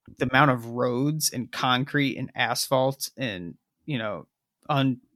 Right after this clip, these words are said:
un-, and pavable services is grown way more than that percentage wise. Like, we've basically probably doubled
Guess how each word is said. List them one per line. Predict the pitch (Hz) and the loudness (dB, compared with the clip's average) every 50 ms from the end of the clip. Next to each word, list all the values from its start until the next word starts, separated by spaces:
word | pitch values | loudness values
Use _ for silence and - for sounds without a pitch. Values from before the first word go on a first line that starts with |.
| _ _ _ _ - | _ _ _ _ -6
un-, | 131 127 123 120 - | -4 -4 -4 -2 -2
and | 135 127 - | -4 -4 -2
pavable | - 147 139 139 143 120 120 120 | 0 0 2 2 2 -2 -2 -2
services | - - 135 127 127 139 - 151 147 143 143 | -2 0 0 -2 -2 -4 -2 -2 -2 -2 -2
is | - 135 131 123 120 - _ _ _ | -2 -2 -4 -4 -6 -10 _ _ _
grown | - - 139 135 127 123 120 120 | 0 2 4 4 4 2 0 0
way | 120 123 123 127 | 0 0 2 4
more | 131 135 135 135 135 139 | 4 4 4 4 4 2
than | 135 143 139 | 2 0 2
that | 139 139 139 - - | 2 2 2 2 0
percentage | - 160 143 - 160 151 151 151 147 | -4 -2 0 0 2 0 0 0 0
wise. | 165 160 156 156 160 165 165 - | 0 2 2 2 0 -2 -4 -6
Like, | - - - - - | -6 -6 -6 -6 -2
we've | 135 131 127 - _ _ _ _ - | -2 -2 -2 -4 _ _ _ _ 0
basically | - 156 147 - 160 151 147 143 131 | 0 2 2 2 2 2 4 4 4
probably | 139 131 123 123 120 | 4 4 4 4 0
doubled | 113 - - 131 123 120 127 131 131 135 143 139 - | -4 -2 0 0 0 0 0 0 0 0 -2 -2 -4